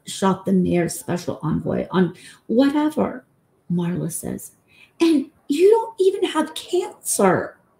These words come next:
It happens that fast. "Snap your fingers. Everyone's looking." I yell, "You don't have cancer either." "He's been coming here for two years,"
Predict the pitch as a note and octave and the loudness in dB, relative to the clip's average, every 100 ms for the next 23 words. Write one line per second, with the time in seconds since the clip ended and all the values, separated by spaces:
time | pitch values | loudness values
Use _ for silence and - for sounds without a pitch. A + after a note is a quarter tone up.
0 | _ _ _ _ _ _ _ _ _ _ | _ _ _ _ _ _ _ _ _ _
1 | F#3+ F#3+ - E3+ - F3 E3+ D#3+ - D#3+ | -2 -2 -4 -8 -4 -4 -4 -4 -6 -6
2 | D#3 - - D3 D#3+ - - _ _ _ | -6 -8 -8 -6 -6 -12 -20 _ _ _
3 | _ - _ _ _ _ _ - - F#3 | _ -20 _ _ _ _ _ -8 0 2
4 | F#3 F#3 G3+ F#3+ - F3 E3 D#3 F3 - | 2 2 -2 -2 0 0 0 -4 -6 -12
5 | - _ - _ _ _ _ - A3 G#3+ | -18 _ -20 _ _ _ _ 2 2 4
6 | A#3+ A3 G#3+ G3 - A3 A3 - - G3+ | 2 4 4 4 2 -2 -2 -4 -4 -4
7 | - _ _ _ _ _ _ _ _ _ | -8 _ _ _ _ _ _ _ _ _
8 | - - F3 F3+ F3+ E3 E3 G#3+ _ _ | -16 -2 0 2 0 -2 -4 -10 _ _
9 | _ _ _ _ _ _ - F3 C4 F4+ | _ _ _ _ _ _ -4 4 6 6
10 | F4+ F#3+ D3+ - - F3 E3+ F#3+ F#3 - | 2 -2 -6 -8 -10 -8 -4 -2 -2 -4
11 | - A3 C#4+ - - - - - - - | -4 0 2 0 -4 -20 -20 -20 -20 -20
12 | - _ _ _ _ _ _ _ _ - | -20 _ _ _ _ _ _ _ _ -2
13 | C#4+ - C#4 - - C#4 C4+ B3 A#3+ A2+ | 0 2 0 -2 -4 0 4 4 4 0
14 | D3+ - F#3 - - C4 B3 C4+ C#4+ A#3 | -2 -4 -6 -6 0 2 4 4 6 6
15 | - - - | 4 -6 -8